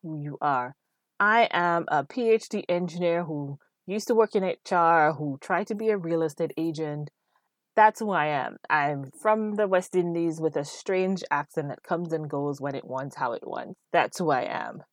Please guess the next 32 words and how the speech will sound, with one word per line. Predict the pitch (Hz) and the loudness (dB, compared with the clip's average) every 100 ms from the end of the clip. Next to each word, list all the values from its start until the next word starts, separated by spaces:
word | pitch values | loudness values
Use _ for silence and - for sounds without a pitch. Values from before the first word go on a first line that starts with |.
| _ _ _ - | _ _ _ 0
I | 156 | 2
am | 156 151 143 | 2 0 -2
a | 143 | -2
nerdy | 170 202 202 208 | 4 6 6 2
with | 175 156 | 0 0
a | 156 170 | -2 -4
quirky, | - 214 202 202 196 190 | -2 2 2 2 -2 -2
weird, | 156 151 165 165 156 | -2 4 6 6 4
unusual | 151 151 175 175 180 | 0 -2 -4 -2 -2
sense | 160 147 143 160 | -2 -4 -4 -4
of | 143 | -4
humor. | 147 143 143 147 _ _ _ - | -6 -8 -8 -12 _ _ _ -2
And | 220 208 | -2 0
not | 214 269 - - | 2 2 0 -4
everybody | 185 240 240 160 220 220 | 0 2 2 2 2 0
always | 147 139 185 - | -4 -2 -2 -2
gets | 135 - | -6 -6
the | - 214 - | -4 -6 -4
joke. | 339 359 147 - - _ _ _ _ _ _ _ _ | -2 0 -2 -8 -20 _ _ _ _ _ _ _ _
And | 202 185 196 180 - | -2 0 0 -4 -4
that's | 165 160 - - - | -2 -2 -4 -12 -4
okay. | 151 147 - - - 135 - - _ _ _ | -2 -2 -8 -16 -8 -6 -8 -14 _ _ _
I | 190 214 | -4 -2
am | 226 175 160 | 0 0 0
not | 151 180 | 0 0
for | - 147 - | -4 -10 -4
everyone. | 208 247 190 139 123 110 131 _ _ _ _ - | 0 0 0 -2 -4 -6 -12 _ _ _ _ -6
You | 247 277 | -2 2
are | 156 | 2
not | 151 143 | 0 -4
for | - - | -6 -4
everyone. | 147 139 95 69 - | -4 -4 -8 -6 -8